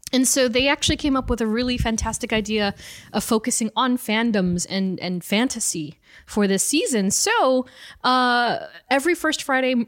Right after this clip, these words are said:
February through, through June, they're gonna have different kinds of topics that appeal to different fandoms. If you're a Jack o-, Jack or Jane of all trades and you love all things sci-fi or fi-, uh, fiction, this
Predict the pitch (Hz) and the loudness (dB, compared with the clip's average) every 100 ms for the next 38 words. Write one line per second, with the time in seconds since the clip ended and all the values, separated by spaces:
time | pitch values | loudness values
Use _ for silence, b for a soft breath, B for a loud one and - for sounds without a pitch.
0 | - 262 247 277 262 - 320 349 370 339 | -2 -2 0 0 0 -2 2 4 2 0
1 | _ - - 311 320 247 214 233 370 339 | _ -10 0 2 2 0 0 2 2 2
2 | 208 190 170 - 226 247 285 277 226 247 | 2 2 -2 -4 -2 0 -2 -2 -4 -6
3 | - 285 - - 247 254 240 214 185 - | -4 -4 -6 -6 -2 0 0 0 -2 -8
4 | - 240 240 - - 208 - - - 226 | -2 0 0 -2 0 0 0 -10 -4 -4
5 | 208 180 180 147 - 320 320 320 320 269 | -4 -8 -8 -10 -2 0 0 0 -2 -2
6 | 196 - 240 233 233 B B B B 214 | -4 -2 0 0 -2 B B B B -2
7 | 202 214 - 220 - 190 220 220 185 202 | 2 0 0 -2 0 0 0 0 -2 0
8 | 190 190 180 - 196 196 190 185 165 165 | 0 -2 -4 -2 -2 0 0 -2 -2 -2
9 | 180 165 175 175 190 180 - 190 - 190 | -2 -4 -6 -4 -4 -4 -2 -6 -2 -2
10 | 190 190 - 175 175 - 190 - 170 - | 0 -2 -4 -4 -4 -4 -6 -4 -8 -6
11 | 190 - 330 370 - 175 208 | -4 -2 -2 -4 -6 -2 0